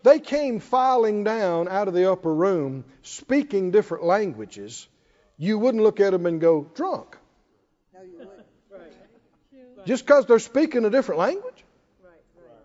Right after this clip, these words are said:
Speaker 1: You wouldn't say they're drunk. There must have been something else. Some other kinds of expressions that cause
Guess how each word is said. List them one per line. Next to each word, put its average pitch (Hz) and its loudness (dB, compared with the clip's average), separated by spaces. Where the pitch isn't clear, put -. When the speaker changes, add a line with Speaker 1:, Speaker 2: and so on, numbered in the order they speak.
Speaker 1:
You 277 -4
wouldn't 247 -2
say 208 4
they're 196 2
drunk. 339 -6
There 208 8
must 311 0
have 240 -6
been 285 0
something 269 0
else. 220 -2
Some 277 2
other 254 8
kinds 254 0
of 208 2
expressions 190 2
that 220 4
cause 262 4